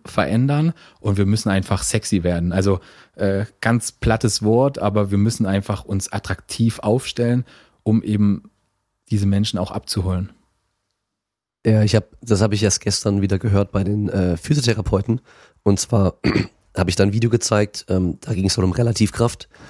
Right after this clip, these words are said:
Speaker 2: von den, äh, südkoreanischen Gewichthebern. Ähm, das kennt man vielleicht von YouTube, wo sie auf so einen Stapel Scheiben springen. Und da ist halt einer sehr klein und sehr leicht und der springt halt unglaublich hoch.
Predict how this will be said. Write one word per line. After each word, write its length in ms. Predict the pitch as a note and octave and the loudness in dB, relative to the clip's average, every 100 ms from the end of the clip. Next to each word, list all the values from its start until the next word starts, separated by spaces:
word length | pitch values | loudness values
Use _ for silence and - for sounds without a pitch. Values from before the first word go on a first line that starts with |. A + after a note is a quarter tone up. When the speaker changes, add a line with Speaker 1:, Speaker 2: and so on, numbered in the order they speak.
| - - | -20 -20
Speaker 2:
von 300 | - - F#2+ | -10 -2 0
den, 320 | F#2 F#2 F#2 F2+ | 2 2 2 2
äh, 240 | F#2+ F#2 | 0 0
südkoreanischen 800 | F2 G2+ - F#2+ G2 G#2 G2 G2 | 0 -4 0 0 0 0 -2 -2
Gewichthebern. 720 | F#2 G#2 - - A#2+ A#2 C3+ - - - _ _ - | 0 -2 -2 0 2 2 -2 -6 -20 -20 _ _ -2
Ähm, 380 | F#2 F#2 F2+ E2+ | 0 0 -2 -4
das 160 | - | -8
kennt 160 | - F#2 | -2 -2
man 80 | F#2 | 2
vielleicht 200 | G2 - | 0 2
von 140 | G2 | 2
YouTube, 340 | F#2+ - F#2 | 2 2 0
wo 80 | G2 | 0
sie 140 | F2 G2 | 0 0
auf 160 | A2 | -2
so 200 | - F#2+ | -2 -2
einen 160 | F#2 - | -2 -4
Stapel 400 | - - F#2+ F#2 | -4 -2 -2 -2
Scheiben 320 | F2+ B2 A#2 F#2+ | -4 -4 -2 -2
springen. 320 | - G#2 F#2 _ _ - - _ _ - | -2 -4 -4 _ _ -20 -20 _ _ -2
Und 180 | F#2+ F#2 | 0 2
da 60 | |
ist 100 | F#2 | 0
halt 120 | - | 0
einer 260 | F2+ G#2+ G2+ | 0 0 2
sehr 200 | F2 G2 | 2 0
klein 260 | - G#2+ A2 | 0 0 0
und 60 | |
sehr 140 | G2 G2 | 0 0
leicht 240 | G2+ - | 0 -2
und 40 | |
der 80 | A2+ | -2
springt 300 | - A2+ G#2+ | -2 0 0
halt 140 | F#2 - | 0 0
unglaublich 500 | A2+ G#2 F#2 F#2 - | 0 2 0 -2 -4
hoch. 220 | G2+ | -6